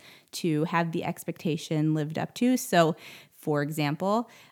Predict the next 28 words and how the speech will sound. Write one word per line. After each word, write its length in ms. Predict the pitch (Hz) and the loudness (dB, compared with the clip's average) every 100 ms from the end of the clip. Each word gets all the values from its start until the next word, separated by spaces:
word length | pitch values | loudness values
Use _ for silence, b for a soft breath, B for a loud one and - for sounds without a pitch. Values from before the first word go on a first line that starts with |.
| B 175 | B 2
um, 340 | 170 165 165 - | 4 4 2 0
I 100 | 175 | 2
made 220 | 165 160 | 2 2
a 40 | |
deal 440 | 156 170 156 156 147 | 0 2 2 2 0
with 260 | 151 - | -4 -2
both 220 | 147 147 | -2 -2
of 120 | 156 156 | -2 -2
my 120 | 151 | -2
daughters 580 | 147 151 202 254 262 - | -2 -2 0 0 0 -2
that 240 | - 160 - | 4 4 4
if 180 | - - | -2 0
they 120 | 165 | 0
let 140 | 156 - | 0 0
me 120 | 175 | 0
sleep 300 | - 180 180 | 2 0 2
on 160 | 175 | 4
weekends 420 | 165 165 196 220 190 | 4 2 2 4 4
until 260 | 185 175 | 2 0
eight 240 | - 165 - | -2 -2 0
thirty, 320 | 170 185 226 | 0 2 2
then 200 | 190 165 | 2 4
we'll 120 | 170 | 4
go 140 | 160 165 | 4 2
get 180 | 160 147 | 2 2
donuts 400 | 147 127 - 139 | 2 2 -2 -4
every 220 | 135 139 | -2 -2
Sunday. 480 | 139 143 69 69 | -2 -2 -2 -4